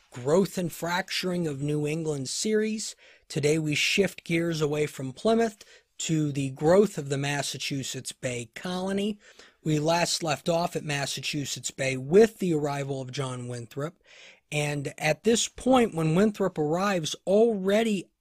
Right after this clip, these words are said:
one thousand Puritans had left England, uh,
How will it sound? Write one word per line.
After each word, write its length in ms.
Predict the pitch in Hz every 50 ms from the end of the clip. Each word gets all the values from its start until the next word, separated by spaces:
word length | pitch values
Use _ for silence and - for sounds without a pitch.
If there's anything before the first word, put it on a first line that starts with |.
| _ _
one 580 | - 135 131 139 147 190 214 226 240 254 262 254 - _ _
thousand 600 | - 180 180 185 190 190 180 - - 160 143 135
Puritans 580 | - - 220 226 220 208 160 151 139 131 - -
had 200 | - 151 143 143
left 420 | 143 156 165 180 - - - - _ _ _ _ -
England, 800 | - 196 226 247 247 202 147 135 123 120 123 127 139 - - - _ - - - - - - - - - _ _ -
uh, 200 | 147 139 135 131